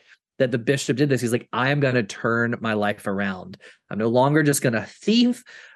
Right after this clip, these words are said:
I'm gonna be a good person and look out for the poor people."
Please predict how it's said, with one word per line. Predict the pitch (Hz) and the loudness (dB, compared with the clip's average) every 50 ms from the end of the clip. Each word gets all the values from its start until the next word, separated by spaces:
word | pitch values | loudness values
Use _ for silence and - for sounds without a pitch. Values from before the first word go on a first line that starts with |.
| _ - | _ -2
I'm | 123 127 127 131 | -2 0 0 2
gonna | 131 131 123 120 | 2 2 2 2
be | 123 135 135 123 | 2 2 2 2
a | 110 | 2
good | 110 - - 165 180 156 | 0 0 0 0 0 0
person | - - 139 147 143 - 139 135 135 135 127 - | 0 -2 -2 -2 -2 -4 -4 -4 -4 -6 -6 -6
and | 117 113 | -6 -4
look | 113 120 120 - - - | -4 -4 -4 -6 -4 -2
out | 110 117 120 - - - | 0 0 0 -2 -4 -14
for | - - - 117 113 110 110 107 104 104 104 101 - _ _ _ _ _ - | -10 -4 -2 0 2 2 2 2 0 0 -2 -4 -8 _ _ _ _ _ -10
the | 123 110 113 | -6 -6 -6
poor | - - - - 107 101 101 | -6 -8 -6 -4 -4 -2 -2
people." | - 107 98 98 92 87 - | -4 -6 -6 -6 -8 -10 -12